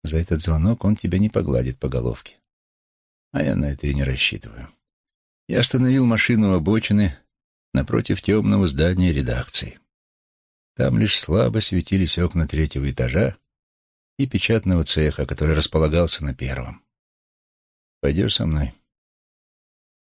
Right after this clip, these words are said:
"Нет", — ответила она, — "я останусь. Запру дверцы, подожду тебя здесь.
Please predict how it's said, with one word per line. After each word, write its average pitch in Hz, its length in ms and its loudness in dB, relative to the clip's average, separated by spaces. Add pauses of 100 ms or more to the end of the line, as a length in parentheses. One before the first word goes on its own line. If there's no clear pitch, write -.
(140)
"Нет", — 127 400 0 (120)
ответила 64 540 -6
она, — 65 240 -4 (140)
"я - 160 -2
останусь. - 580 -6 (840)
Запру 104 380 0
дверцы, 95 420 0
подожду 78 380 -2
тебя 71 260 -4
здесь. 64 440 -6